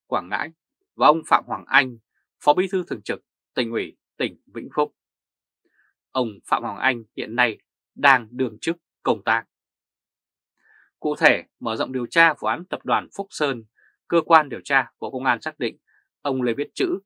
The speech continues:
trong quá trình thực hiện nhiệm vụ đã nhận tiền của Nguyễn Văn Hậu, đổi lại ông Chữ tạo điều kiện để giúp tập đoàn Phúc Sơn trúng gói thầu thi công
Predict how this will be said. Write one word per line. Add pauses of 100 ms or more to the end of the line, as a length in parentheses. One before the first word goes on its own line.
(120)
trong
quá
trình
thực
hiện
nhiệm
vụ (340)
đã
nhận
tiền
của
Nguyễn
Văn
Hậu, (380)
đổi
lại (140)
ông
Chữ
tạo
điều
kiện (340)
để
giúp
tập
đoàn (100)
Phúc
Sơn (140)
trúng
gói
thầu (380)
thi
công